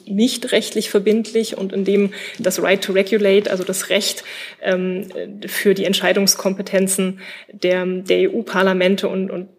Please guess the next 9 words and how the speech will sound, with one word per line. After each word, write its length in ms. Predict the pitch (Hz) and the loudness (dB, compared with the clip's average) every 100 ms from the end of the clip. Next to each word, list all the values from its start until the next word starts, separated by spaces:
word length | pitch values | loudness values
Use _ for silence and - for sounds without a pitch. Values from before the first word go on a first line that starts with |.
| 180 | -4
der 80 | |
Parlamente 500 | 185 185 185 185 196 | -2 0 2 2 2
gestärkt 480 | 196 - 185 190 - | 0 2 2 2 0
werden 240 | 185 185 190 | 0 4 4
soll, 380 | 180 180 190 190 - - - _ | 4 4 2 -2 -18 -18 -20 _
ähm, 560 | - 180 185 185 185 - - | -4 -2 -2 -2 -4 -10 -2
eben 160 | 196 190 | -2 0
als 160 | 180 | -2
verbindlicher 800 | - 190 214 208 190 185 170 175 | -2 4 4 6 2 2 -4 -6